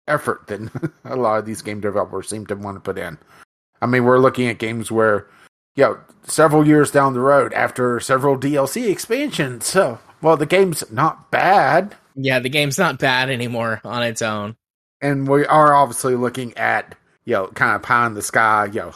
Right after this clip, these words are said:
Speaker 1: hopeful u-, uses of this, uh, particular technology.
Speaker 2: Yeah.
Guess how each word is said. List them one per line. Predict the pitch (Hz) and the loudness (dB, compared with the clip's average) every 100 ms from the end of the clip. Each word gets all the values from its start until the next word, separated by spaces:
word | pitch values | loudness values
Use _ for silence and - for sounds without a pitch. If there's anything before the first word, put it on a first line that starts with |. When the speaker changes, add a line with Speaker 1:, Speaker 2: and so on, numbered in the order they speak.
| - | -6
Speaker 1:
hopeful | 120 120 - 143 143 135 - - _ _ _ _ | -2 -2 0 0 0 -2 -12 -20 _ _ _ _
u-, | 120 120 - | -20 -18 -8
uses | 123 127 135 139 - | -6 -6 -6 -6 -6
of | 110 120 | -6 -4
this, | 120 - 113 | -4 -8 -6
uh, | 117 104 | -4 -4
particular | - 117 120 123 117 | -6 -10 -8 -6 -6
technology. | - 120 123 131 151 160 _ _ _ _ _ _ _ _ _ _ _ _ _ _ _ - | -6 -4 -2 -2 -6 -12 _ _ _ _ _ _ _ _ _ _ _ _ _ _ _ -8
Speaker 2:
Yeah. | 123 117 | -6 -6